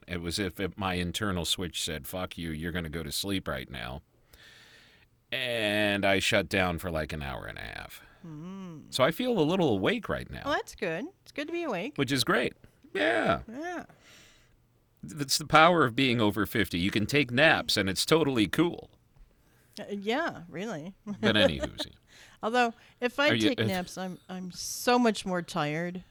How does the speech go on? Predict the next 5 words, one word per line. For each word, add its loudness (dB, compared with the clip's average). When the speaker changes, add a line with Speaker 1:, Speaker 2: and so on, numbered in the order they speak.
Speaker 2:
than -4
if -8
I -2
didn't, -10
really. -12